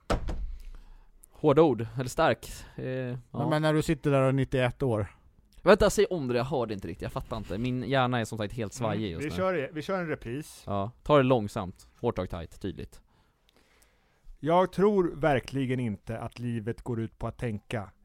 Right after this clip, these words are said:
Speaker 3: 'Jag kunde ha blivit.'
Speaker 1: Nej.
Speaker 3: Livet handlar mer om,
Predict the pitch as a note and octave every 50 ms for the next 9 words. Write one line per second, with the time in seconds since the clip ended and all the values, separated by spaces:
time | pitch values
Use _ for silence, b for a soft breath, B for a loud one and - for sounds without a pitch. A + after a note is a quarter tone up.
0 | _ _ A#2+ B2+ C3 B2+ - - C#3+ B2 A2+ A2 G#2+ A2 G#2+ A2+ A2 A2+ B2 A2+
1 | A2 A#2 C3 A#2+ - - _ - - _ _ _ _ _ _ _ - G#2+ A2 A2+
2 | - _ _ _ - B2+ C#3 D3 D3 C#3+ C#3 - B2+ C3+ B2+ A#2 A#2+ A2+ A2+ A2
3 | G#2+ G#2 G#2 G#2 G2 F#2+